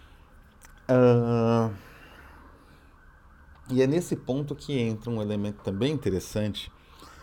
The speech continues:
no Del Toro, que é uma percepção da cultura urbana e das figuras dessa cultura urbana num sentido mais decadente,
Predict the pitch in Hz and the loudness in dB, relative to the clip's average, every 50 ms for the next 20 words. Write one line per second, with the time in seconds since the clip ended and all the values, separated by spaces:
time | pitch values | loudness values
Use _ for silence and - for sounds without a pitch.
0 | - - - 92 98 101 92 98 95 95 - - 120 113 107 107 - - - 117 | -20 -14 -8 -6 -6 -2 0 -2 -2 -2 -2 0 0 0 0 0 -2 -2 0 2
1 | 113 117 120 120 - 120 - - - - 120 - - - - - - - 127 131 | 2 2 0 0 -2 -2 -2 -4 -4 -4 -4 -4 -6 -12 -16 -6 -2 0 0 0
2 | 139 135 123 120 120 120 - - 117 104 - - - 135 139 139 135 120 104 95 | 0 -2 -2 -2 -2 -2 -2 -6 -8 -8 -8 -10 -10 -6 -4 -4 -2 -2 -4 -6
3 | 90 85 80 82 107 113 123 143 151 151 123 98 90 82 85 85 92 - - - | -6 -10 -6 -4 -2 0 0 -2 -2 -4 -4 -4 -4 -6 -8 -10 -12 -16 -20 -20
4 | - - - - - - - - - - - - - - - - - - - 120 | -20 -20 -20 -20 -20 -20 -20 -20 -20 -20 -20 -20 -20 -20 -20 -20 -20 -12 -6 -6
5 | 117 113 101 92 120 117 113 - - - 139 117 101 104 120 139 165 160 156 135 | -6 -4 -4 -2 -2 -2 -2 -4 -6 -6 -6 -6 -4 -6 -6 -4 -2 -2 -2 -2
6 | 131 135 - - 131 - - 123 120 - - 123 117 120 110 101 90 87 110 110 | -2 -4 -4 -6 -8 -6 -6 -6 -6 -4 -4 -2 0 0 0 0 -2 0 0 0
7 | 113 123 123 123 120 123 123 110 - - 113 113 113 117 117 117 107 117 113 - | 0 0 -2 -4 -4 -4 -6 -8 -10 -10 -10 -8 -4 -4 -4 -2 -2 -4 -4 -4
8 | - 120 117 113 110 113 110 - - | -6 -4 -4 -4 -4 -4 -6 -10 -14